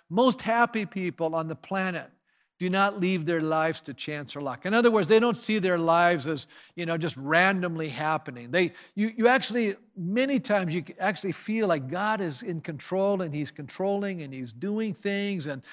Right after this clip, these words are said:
there's a purpose in what's happening. And they actually draw on God's enabling power to steer their boat with intention rather than being bantied about by ra-,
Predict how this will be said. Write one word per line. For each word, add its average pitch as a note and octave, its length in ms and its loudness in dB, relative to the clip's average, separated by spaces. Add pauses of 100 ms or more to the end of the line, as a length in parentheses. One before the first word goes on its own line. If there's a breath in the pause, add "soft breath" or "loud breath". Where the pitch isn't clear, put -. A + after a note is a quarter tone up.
(160 loud breath)
there's D3 180 -8
a C3+ 60 -10
purpose A3 560 0
in F3+ 100 -4
what's F3 240 -4
happening. F3 640 -2 (380 loud breath)
And F#3 160 0
they G#3+ 100 0
actually A#3 400 0
draw G3+ 300 0
on F#3+ 180 -2
God's F#3+ 560 2 (200 soft breath)
enabling F3+ 560 -2
power F#3 360 2
to D#3 100 -4
steer F#3 360 -2
their E3+ 140 -2
boat E3 200 0
with E3+ 160 -4
intention D#3+ 540 -6
rather E3+ 320 2
than D#3 180 -6
being D#3 260 -6
bantied E3 580 -4
about D3+ 480 0 (220 loud breath)
by C#3+ 200 2
ra-, C#3+ 260 -4